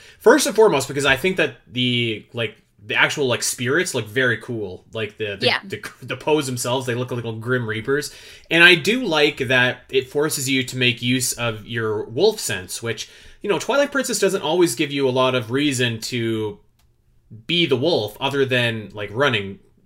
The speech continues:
Speaker 1: from place to place. So I do like when you can, um,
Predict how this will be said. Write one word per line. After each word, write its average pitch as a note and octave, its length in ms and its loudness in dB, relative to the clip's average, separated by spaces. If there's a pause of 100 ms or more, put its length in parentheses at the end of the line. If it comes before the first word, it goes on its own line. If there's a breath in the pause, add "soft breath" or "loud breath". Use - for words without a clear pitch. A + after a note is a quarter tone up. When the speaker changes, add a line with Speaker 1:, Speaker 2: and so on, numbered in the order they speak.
(160)
Speaker 1:
from A2+ 160 -8
place A2+ 240 -4
to - 40 -10
place. G2+ 440 -6 (240 loud breath)
So - 140 0
I F3+ 120 8
do A3 220 -2
like G3 320 8
when C#3+ 300 2
you C#3+ 140 -2
can, C3+ 400 -2
um, G#2+ 640 -4